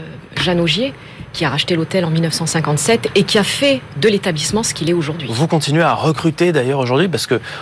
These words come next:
Speaker 2: on monte en gamme encore au Negresco avec l'ouverture d'un spa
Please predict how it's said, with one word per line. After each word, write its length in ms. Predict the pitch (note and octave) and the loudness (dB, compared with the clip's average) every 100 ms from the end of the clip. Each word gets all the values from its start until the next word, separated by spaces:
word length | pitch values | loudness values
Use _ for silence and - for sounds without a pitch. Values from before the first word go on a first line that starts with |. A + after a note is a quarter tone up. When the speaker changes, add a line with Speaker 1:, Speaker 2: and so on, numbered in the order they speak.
| - - | -14 -4
Speaker 2:
on 80 | A2 | 4
monte 280 | E3+ A3 E3+ | 4 4 2
en 100 | D3+ | 2
gamme 260 | E3+ D#3 | 2 4
encore 340 | C#3 B2+ D3+ B2 | 0 2 2 2
au 80 | |
Negresco 500 | A2+ A2 A#2+ B2 A#3 | 0 -2 -4 -4 0
avec 140 | B3 - | -2 0
l'ouverture 380 | B2+ A#2 - C3 | 0 0 0 0
d'un 140 | B2 | 2
spa 460 | B2+ - D#3 D3 | -2 0 0 0